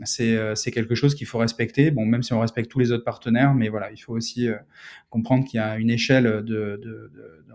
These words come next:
au niveau des, des actionnaires, on va dire, de, de cette édition. Et aujourd'hui, voilà, mon objectif, c'est, euh, encore une fois de, bah, de réussir et de terminer, euh,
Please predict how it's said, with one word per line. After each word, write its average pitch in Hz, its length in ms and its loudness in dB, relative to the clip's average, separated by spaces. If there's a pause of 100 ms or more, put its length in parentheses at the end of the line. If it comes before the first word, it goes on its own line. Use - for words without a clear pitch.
(120)
au 117 40 -20
niveau 117 300 0
des, 107 280 -10
des 113 180 -6
actionnaires, 123 500 2
on 113 60 -4
va 110 120 -4
dire, 117 220 -8
de, 110 140 -8
de 110 120 -18
cette 110 240 -14
édition. 113 460 -6 (420)
Et 120 140 -4
aujourd'hui, 123 600 6
voilà, 120 200 6
mon 120 180 4
objectif, 127 540 2
c'est, 123 260 0
euh, 110 220 0 (380)
encore 123 300 4
une 127 120 6
fois 143 240 6
de, 120 240 4
bah, 110 160 0
de 117 80 0
réussir 139 800 6 (160)
et 117 180 -2
de 113 120 -2
terminer, 135 640 10
euh, 107 180 -2